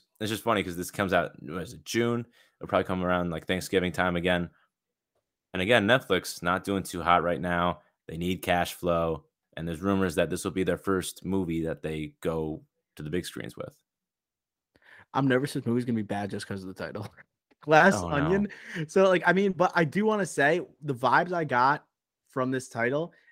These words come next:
Speaker 2: it's, it sounds like a short story you read in ninth grade of high school. Like Glass Onion, right? Like The Monkey's Paw. Like, it's, to me, it sounds, like,
Speaker 1: Yes.
Speaker 2: similar to that. Uh, so I guess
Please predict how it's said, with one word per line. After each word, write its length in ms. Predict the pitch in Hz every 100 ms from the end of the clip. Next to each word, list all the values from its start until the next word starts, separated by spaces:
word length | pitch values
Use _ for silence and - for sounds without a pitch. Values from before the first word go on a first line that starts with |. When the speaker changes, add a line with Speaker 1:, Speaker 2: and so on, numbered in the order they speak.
| -
Speaker 2:
it's, 180 | 135 -
it 160 | 147 147
sounds 400 | - 165 214 180
like 220 | 175 165
a 140 | 147 135
short 340 | - 156 147
story 400 | - 151 147 143
you 160 | 135 131
read 340 | 123 131 127
in 160 | 113 113
ninth 300 | 113 117 -
grade 220 | 113 107
of 100 | 101
high 120 | 85
school. 320 | - - - _ _ _ _ _ _
Like 160 | - -
Glass 360 | 131 143 131 117
Onion, 280 | 98 - _ _ _
right? 260 | 110 113 123
Like 160 | 107 104
The 80 | 110
Monkey's 360 | 135 143 123
Paw. 340 | - 113 - - 131 -
Like, 120 | 147
it's, 200 | 156 -
to 240 | 147 131
me, 140 | 160 165
it 100 | 156
sounds, 300 | 143 139 139
like, 60 |
Speaker 1:
Yes. 220 | 175 147
Speaker 2:
similar 280 | 143 147 143
to 120 | 135 127
that. 240 | 120 95 - - - 143
Uh, 360 | 160 143 139 120
so 420 | - 151 139 127 - - -
I 100 | 143
guess 380 | 143 156 208 -